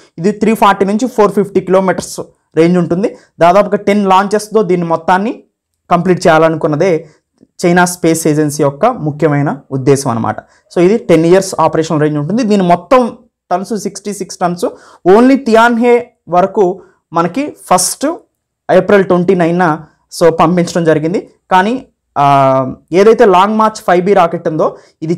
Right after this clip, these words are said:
చైనా యొక్క స్పేస్ ప్రోగ్రామ్కి హార్ట్గా చెప్తారు. దాని యొక్క కోర్ స్టేజ్ యొక్క ముఖ్యమైన ప్రాబ్లం ఏంటంటే అన్‌కండిషనల్ రీఎంట్రీ అవుతుందన్నమాట. So అదే మేజర్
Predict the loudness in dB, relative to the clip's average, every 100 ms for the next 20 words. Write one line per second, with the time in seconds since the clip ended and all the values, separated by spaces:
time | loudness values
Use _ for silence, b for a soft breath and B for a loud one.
0 | 0 2 2 2 0 -2 -2 0 0 0
1 | -2 0 0 -2 -2 2 2 2 0 0
2 | 0 0 0 -4 B B 0 2 2 0
3 | -4 -2 4 4 4 2 2 2 -2 -4
4 | -6 -6 -4 -2 -2 0 -4 -4 -4 -2
5 | -2 -2 b b b 0 2 2 2 0
6 | 0 2 2 0 0 -2 -2 -8 -8 -10
7 | -10 -14 -2 2 4 2 -2 _ 0 2
8 | 2 0